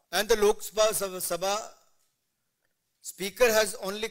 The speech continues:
confirmed the legal position। He is not required to take any decision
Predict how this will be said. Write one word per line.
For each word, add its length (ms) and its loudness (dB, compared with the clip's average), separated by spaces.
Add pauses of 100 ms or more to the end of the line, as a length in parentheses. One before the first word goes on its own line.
confirmed 580 -6
the 60 -6
legal 340 -8 (120)
position। 340 -8 (1900)
He 100 -8
is 100 -4
not 140 4
required 440 2
to 120 -10
take 180 4
any 300 -4
decision 320 -8